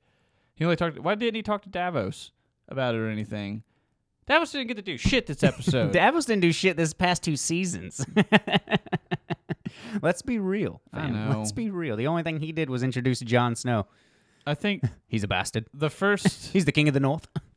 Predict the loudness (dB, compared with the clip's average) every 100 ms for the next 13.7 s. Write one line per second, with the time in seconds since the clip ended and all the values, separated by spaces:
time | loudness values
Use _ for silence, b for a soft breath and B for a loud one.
0 | _ -12 -2 -2 -2 -4 -2 -2 -2 -4
1 | 0 -2 0 -2 -2 -2 -2 -4 -2 -4
2 | -4 -4 -4 -4 -4 -4 -4 -6 _ _
3 | _ _ _ -6 -4 -2 -2 -4 -2 -2
4 | -2 -8 -6 -6 -4 -2 0 0 -2 -6
5 | -4 -2 -2 -2 -2 -2 -2 -4 -6 -8
6 | -8 -10 _ -8 -6 -4 -4 -4 -4 -4
7 | -4 -4 -6 -6 -6 -6 -6 -8 -12 b
8 | b b 0 2 2 0 -2 -2 -2 -2
9 | 0 -2 -2 -6 -10 -14 -14 -18 -20 _
10 | -4 0 0 -2 -2 -2 -2 -2 -2 -4
11 | -4 -6 -6 -6 -4 -2 2 2 2 2
12 | 2 2 2 0 -2 -4 -4 -6 -6 -8
13 | -6 -8 -8 -8 -6 -6 -10